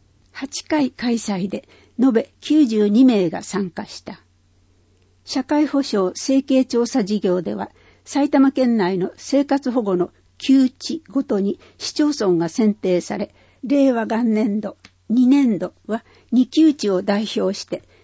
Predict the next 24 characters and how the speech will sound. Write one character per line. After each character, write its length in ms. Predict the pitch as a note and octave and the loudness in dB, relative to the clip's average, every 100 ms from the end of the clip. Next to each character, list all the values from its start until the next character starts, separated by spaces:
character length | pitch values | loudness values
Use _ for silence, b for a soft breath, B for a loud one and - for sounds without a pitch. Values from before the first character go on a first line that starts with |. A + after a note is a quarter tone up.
| b | b
三 100 | B3 | -4
郷 280 | - D4 D4 | -2 0 0
市 140 | D4 | 0
が 100 | G3 | -2
選 260 | F#3+ A3+ A3 | 0 0 -2
定 220 | - F#3+ | 0 -4
さ 160 | E3+ F#3+ | -2 -6
れ 120 | F#3 | -8
た。 280 | - - _ _ _ _ _ _ _ _ _ _ | -12 -18 _ _ _ _ _ _ _ _ _ _
被 200 | - D#4 | -2 -2
保 180 | - C4+ | 2 2
護 120 | C#4 | 2
世 180 | C4+ C4 | 2 -2
帯 180 | A#3 F#3 | 0 0
の 100 | F3 | -2
方 260 | G3 A3 F#3 | -6 -4 -2
に 180 | F3 - | -2 -6
家 140 | - | -16
計 220 | - D4 | -2 2
簿 140 | C4+ B3+ | 4 2
調 220 | - A3+ | 2 -2
査 200 | G#3+ E3 | -2 -6
を 80 | F3 | -6
し、 280 | - - | -8 -12